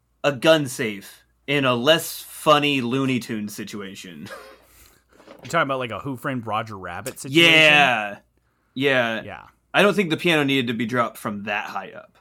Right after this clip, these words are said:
Speaker 2: No. It probably just needed to rest on his head, really.
Speaker 1: Probably. Um, so,
Speaker 2: Yeah.
Speaker 1: I mean,
Speaker 2: That
Speaker 1: three,
Speaker 2: was
Speaker 1: three seventy-five? Yeah, I could see it.
Speaker 2: Dude,
Speaker 1: 'Cause
Speaker 2: I'm
Speaker 1: your
Speaker 2: gonna,
Speaker 1: skull
Speaker 2: dude, if it,
Speaker 1: is
Speaker 2: if it's higher than this, it's gonna be wacky.
Speaker 1: Yeah, that's, I mean, but your skull does have plates,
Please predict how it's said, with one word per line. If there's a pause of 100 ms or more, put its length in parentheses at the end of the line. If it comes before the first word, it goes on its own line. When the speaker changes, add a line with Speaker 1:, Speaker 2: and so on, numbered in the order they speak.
(560)
Speaker 2:
No. (400)
It
probably
just
needed
to
rest
on
his
head,
really.
Speaker 1:
Probably. (440)
Um,
so,
Speaker 2:
Yeah.
Speaker 1:
I
mean,
Speaker 2:
That
Speaker 1:
three,
Speaker 2:
was (260)
Speaker 1:
three
seventy-five? (400)
Yeah, (140)
I
could
see
it. (480)
Speaker 2:
Dude,
Speaker 1:
'Cause
Speaker 2:
I'm
Speaker 1:
your
Speaker 2:
gonna,
Speaker 1:
skull
Speaker 2:
dude,
if
it,
Speaker 1:
is
Speaker 2:
if
it's
higher
than
this, (100)
it's
gonna
be
wacky. (480)
Speaker 1:
Yeah,
that's,
I
mean,
but
your
skull
does
have
plates,